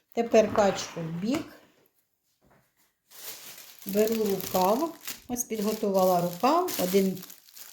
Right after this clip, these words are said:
м, кінець зав'язала. І тепер цю качку покладу в рукав. І хай вона в цьому рукаві полежить хвилин тридцять-сорок. А потім буду ставити її на випічку.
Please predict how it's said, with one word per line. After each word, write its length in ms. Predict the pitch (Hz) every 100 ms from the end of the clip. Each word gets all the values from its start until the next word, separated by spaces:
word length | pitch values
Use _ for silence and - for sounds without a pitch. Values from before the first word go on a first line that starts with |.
| - - -
м, 220 | 180 170
кінець 400 | 170 202 190 175
зав'язала. 720 | 185 175 175 170 214 302 320 311 - - - -
І 60 | 220
тепер 340 | 311 311 403
цю 280 | 403 277 254
качку 400 | 285 330 - 269
покладу 500 | - 202 202 208 262
в 140 | 302
рукав. 680 | 262 - 190 175 175 - - - - - - - - - - 240
І 20 |
хай 240 | 233 302
вона 240 | 294 285 285
в 100 | 285
цьому 260 | 302 277 277
рукаві 580 | 285 - 285 277 320 403 - - - - - -
полежить 600 | 269 285 240 220 202 208 -
хвилин 360 | 233 254 330 302
тридцять-сорок. 1000 | 233 269 269 233 220 - 190 185 180 180 - - - - - - - - - - -
А 100 | 214
потім 400 | 214 415 440 294
буду 240 | 220 233 233
ставити 540 | - 269 302 302 226
її 340 | 202 196 208
на 160 | 269 240
випічку. 760 | 175 165 165 165 - - 196